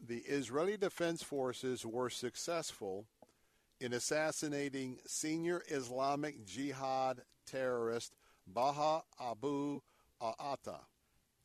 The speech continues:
They had a precise airstrike in the Gaza Strip very early Tuesday morning, and based on intelligence that they were able to, uh, get out of Gaza,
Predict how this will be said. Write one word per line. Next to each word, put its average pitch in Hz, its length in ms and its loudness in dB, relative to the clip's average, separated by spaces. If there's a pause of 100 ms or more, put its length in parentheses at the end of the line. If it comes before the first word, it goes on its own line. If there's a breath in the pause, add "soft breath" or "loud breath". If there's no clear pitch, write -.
(180)
They 117 140 0
had 123 160 0
a 113 80 4
precise 160 1040 0 (180)
airstrike 135 840 0 (340)
in 110 120 -6
the 107 100 -6
Gaza 131 480 2
Strip - 420 -4 (140)
very 143 440 0 (100)
early 143 500 2
Tuesday 135 460 -4
morning, 113 520 0 (520 soft breath)
and 98 140 -6
based 123 300 4
on 120 200 2
intelligence 120 720 0
that 113 240 -2
they 120 160 2
were 110 200 0
able 117 300 -2
to, 110 460 -4
uh, 110 120 -2
get 117 200 -2 (100)
out 110 160 -2
of 95 140 -6
Gaza, 113 500 0